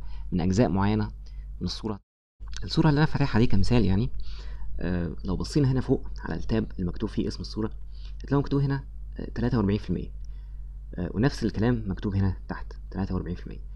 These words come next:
تلاتة وأربعين في المية دي هي، آه، نسبة التصغير بتاع الصورة، لأن الصورة حجمها في الحقيقة أكبر من كده بكتير. أنا شايف تقريبًا كده تلاتة وأربعين، يعني تقريبًا أقل من نص الحجم الحقيقي بشوية. آه، والكلام ده لأن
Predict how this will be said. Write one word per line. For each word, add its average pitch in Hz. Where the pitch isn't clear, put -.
تلاتة 143
وأربعين 139
في 131
المية 139
دي 135
هي، 123
آه، 98
نسبة 139
التصغير 98
بتاع 110
الصورة، -
لأن 92
الصورة 139
حجمها 113
في -
الحقيقة 120
أكبر 120
من 101
كده 110
بكتير. -
أنا 110
شايف 156
تقريبًا 151
كده 147
تلاتة 127
وأربعين، 120
يعني 104
تقريبًا 143
أقل 139
من 113
نص -
الحجم 117
الحقيقي 104
بشوية. -
آه، 101
والكلام 131
ده 214
لأن 117